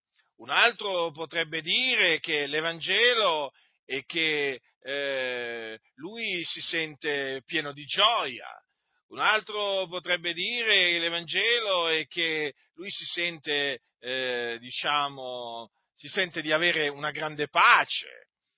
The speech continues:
e, e così via, e così via. Beh, ma veramente qua ognuno allora si creerebbe il suo Evangelo, eh? Ma difatti poi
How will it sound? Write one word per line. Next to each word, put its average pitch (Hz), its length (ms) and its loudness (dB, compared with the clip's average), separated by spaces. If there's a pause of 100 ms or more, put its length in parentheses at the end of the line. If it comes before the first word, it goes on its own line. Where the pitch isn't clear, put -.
(640)
e, 127 1080 -6
e 277 160 6
così 240 320 -2
via, 220 420 4
e 180 80 4
così 185 320 -2
via. 143 420 -8 (360)
Beh, - 160 -8 (100)
ma - 160 -16
veramente 127 580 -6
qua 202 200 2
ognuno 220 420 -2
allora 143 560 0
si 220 200 4
creerebbe 156 800 2 (240)
il 240 200 -2
suo 170 560 -2 (100)
Evangelo, - 960 4 (320)
eh? 185 200 -16 (1400)
Ma 135 200 -4
difatti 143 520 -4
poi 135 440 -6